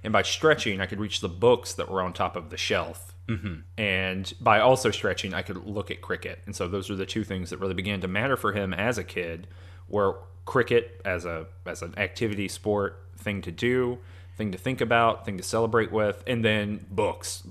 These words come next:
Speaker 1: British literature, English literature in particular, um, which he became very, very, very invested in.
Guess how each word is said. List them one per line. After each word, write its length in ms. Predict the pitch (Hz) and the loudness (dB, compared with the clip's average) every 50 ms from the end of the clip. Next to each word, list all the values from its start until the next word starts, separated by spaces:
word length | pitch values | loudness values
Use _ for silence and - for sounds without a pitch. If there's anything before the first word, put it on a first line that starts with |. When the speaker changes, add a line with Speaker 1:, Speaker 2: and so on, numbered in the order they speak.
| - - | -4 0
Speaker 1:
British 340 | 123 123 117 117 110 - | 2 4 4 4 2 2
literature, 460 | 110 104 101 98 90 - 104 95 92 90 | 0 0 0 -2 -2 -2 -2 -2 0 0
English 340 | 107 123 113 107 101 - | -2 0 0 -2 0 0
literature 380 | 107 98 95 95 90 - 95 92 | 0 0 0 0 0 0 -2 -2
in 100 | 90 82 | -2 -4
particular, 680 | - 92 90 - 165 - 151 131 131 127 123 120 123 - - - - - - - - | -6 -6 -2 -2 0 2 2 2 4 4 4 4 0 -4 -12 -16 -18 -18 -16 -4 0
um, 420 | 101 98 95 95 92 92 95 95 95 | 2 4 4 4 4 2 0 -2 -4
which 160 | 110 107 - | -4 -4 -4
he 100 | - 101 | -4 -4
became 340 | 85 87 92 - 98 90 85 | -4 -4 -4 -4 -6 -6 -6
very, 360 | 85 82 92 92 92 95 90 85 | -8 -4 -2 0 0 0 0 0
very, 260 | 87 92 87 82 80 | 0 -2 0 -2 -4
very 280 | 78 87 82 82 82 78 | -4 -4 -4 -4 -6 -6
invested 540 | 85 85 - - - - - - - - - | -8 -8 -10 -10 -10 -10 -10 -10 -10 -10 -10
in. 320 | - - - - - | -12 -12 -12 -14 -14